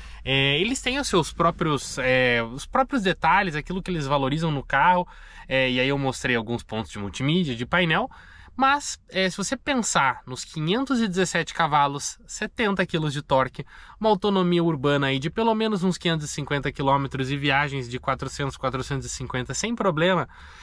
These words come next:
é, eu acho que a gente tem um belo de um somatório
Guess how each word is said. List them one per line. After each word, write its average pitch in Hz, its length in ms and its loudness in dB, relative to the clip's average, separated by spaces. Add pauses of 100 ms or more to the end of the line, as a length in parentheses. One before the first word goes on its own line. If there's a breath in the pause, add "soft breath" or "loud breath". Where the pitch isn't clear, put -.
(120)
é, 139 180 0
eu 156 160 0
acho 160 200 0
que 170 60 -4
a 156 40 0
gente 160 220 -4
tem 143 240 -2 (280 loud breath)
um 135 240 2 (120)
belo 123 500 2
de 190 80 -2
um 185 80 6
somatório 147 920 2